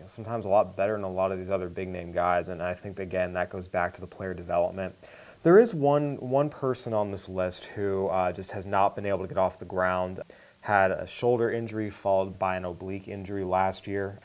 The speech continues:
and has yet to really experience much success on the mound at any level, a-, and that's Riley Pint. Remains a top ten prospect. Obviously, the Rockies internally are still saying all the right things. Externally, it, it just, you know, has not been good when he has pitched, but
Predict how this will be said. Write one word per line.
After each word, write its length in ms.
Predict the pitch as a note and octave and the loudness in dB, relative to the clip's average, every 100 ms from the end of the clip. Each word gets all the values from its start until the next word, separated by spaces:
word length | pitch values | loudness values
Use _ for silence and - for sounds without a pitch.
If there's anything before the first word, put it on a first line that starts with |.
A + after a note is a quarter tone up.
| - | -12
and 140 | G#2+ G2+ | -6 -6
has 180 | F2+ | -4
yet 220 | F2 G#2+ - | 0 2 0
to 100 | A2 | -2
really 280 | G#2 G2 | 0 0
experience 640 | F2+ - - F#2 F#2 F#2 - | -2 -6 -8 -4 -4 -6 -6
much 180 | F#2+ | -6
success 580 | - - - G2 F#2 - | -6 -12 -6 -2 -2 -2
on 120 | F#2 | -4
the 60 | F#2 | -4
mound 380 | F2+ F2 F2 F2 | -4 -2 -2 -2
at 100 | F2 | -4
any 180 | F2+ F2+ | -4 -4
level, 440 | E2+ E2+ E2+ D#2+ | -2 -2 -2 -4
a-, 60 | G#2 | -4
and 200 | - B2+ | -4 -2
that's 220 | D3+ C3+ | -2 2
Riley 340 | A#2 A2 G2 | 4 6 4
Pint. 560 | F2 - G2 F#2 F#2 - - - - - - | -2 -10 -8 -8 -10 -16 -20 -20 -20 -18 -10
Remains 380 | G#2+ G#2 A#2+ A#2+ | -4 -2 -2 -4
a 40 | |
top 280 | A2 G#2+ G#2+ | 0 2 2
ten 240 | - G#2+ | -2 -8
prospect. 840 | G2+ G2+ F#2+ F#2+ - G2 F#2+ - - _ - _ - | -6 -2 -2 -2 0 0 0 -4 -20 _ -20 _ -6
Obviously, 400 | E2 G2+ G2 A2+ | 4 4 4 -2
the 60 | G2+ | 0
Rockies 420 | F#2+ F#2+ F#2+ G2 | 4 4 2 -6
internally 600 | G2 G2 - G#2 G2 G2 | -8 -8 -8 -6 -2 -2
are 120 | F#2+ | -2
still 260 | F#2+ - G2 | -4 -8 -8
saying 340 | - G2 G2 | -6 -6 -4
all 120 | G2 | -4
the 80 | F#2+ | -2
right 240 | F#2+ - G2 | 2 0 0
things. 480 | G#2 G2 F#2 F#2 - | -6 -6 -6 -10 -8
Externally, 720 | G2 - - G2+ G2 F#2 F#2 F2+ | -8 -6 -8 -8 -6 -4 -4 -4
it, 100 | F2 | -6
it 160 | F#2 | -8
just, 220 | G2+ F2+ - - | -10 -12 -14 -12
you 80 | G#2+ | -8
know, 80 | F#2 | -6
has 220 | F#2+ F#2+ | -6 -8
not 400 | F#2+ F#2+ G2 G#2+ | -2 0 0 -2
been 300 | G2+ F#2 F2+ | -6 -8 -8
good 420 | F2+ F#2+ G2+ G#2 | -6 -2 -4 -4
when 140 | G2+ F#2+ | -8 -8
he 120 | F#2+ | -8
has 360 | F2+ F#2+ F#2+ | -4 -4 -4
pitched, 460 | - - A2 - - | -6 -6 -6 -8 -6
but 340 | G#2 F#2 F#2 | 0 2 2